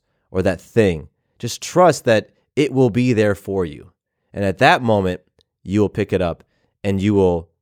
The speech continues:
approach it with a different sense, with a different frame of mind. You have permission to hit the pause button on your personal development. It's okay. <laughs> It is okay.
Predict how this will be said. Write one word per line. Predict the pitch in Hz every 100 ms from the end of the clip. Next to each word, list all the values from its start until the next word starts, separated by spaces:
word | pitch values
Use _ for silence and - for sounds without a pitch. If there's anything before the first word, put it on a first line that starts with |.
| -
approach | 98 - 170 202 -
it | 101 85 _ _ _ -
with | 101 101
a | 85 _ _
different | 120 117 110 92 - _ _ _
sense, | _ - 92 -
with | 92 90
a |
different | 85 123 113 120 107 _ _
frame | _ 107 101
of | 87 80
mind. | 76 71 - - _ _ _ _ _ _ _ _ _ _ _ _ _ _ _ _ _ _ _ _ _
You | 92 160
have | 147 165 165 -
permission | 139 147 151 - 127
to | 113
hit | 135
the | -
pause | - 131 123
button | 101 107 90 85 80 _
on | 107
your | 104
personal | - 117 110
development. | 98 98 90 71 - _ _ _ _ _ _ _ _ -
It's | 113 127
okay. | 147 - 160 101 - _ _ _
<laughs> | - - _ _ _ _
It | - 185
is | 170
okay. | 156 151 151 104 78